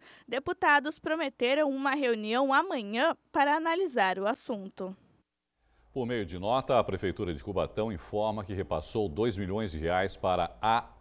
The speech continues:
Speaker 2: A H B B, a gestora do Hospital Municipal, entre sexta-feira e ontem.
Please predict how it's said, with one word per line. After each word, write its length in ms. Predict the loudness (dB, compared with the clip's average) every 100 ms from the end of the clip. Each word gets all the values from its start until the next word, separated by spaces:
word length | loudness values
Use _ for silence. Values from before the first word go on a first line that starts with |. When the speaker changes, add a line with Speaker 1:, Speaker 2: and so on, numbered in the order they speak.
| -14 -8
Speaker 2:
A 80 |
H 400 | -6 2 2 2 -4
B 240 | -6 -6
B, 300 | 0 0 0 -8 -20 -10
a 160 | -6 -6
gestora 720 | -4 -6 -6 -2 0 2 2
do 320 | 0 -6 -4
Hospital 460 | -6 -4 -2 0 0
Municipal, 680 | -4 -6 -10 0 4 4 2
entre 240 | -4 -8
sexta-feira 840 | -4 -6 -2 -4 -4 -4 0 0
e 120 | 0
ontem. 500 | 0 0 -2 -6 -10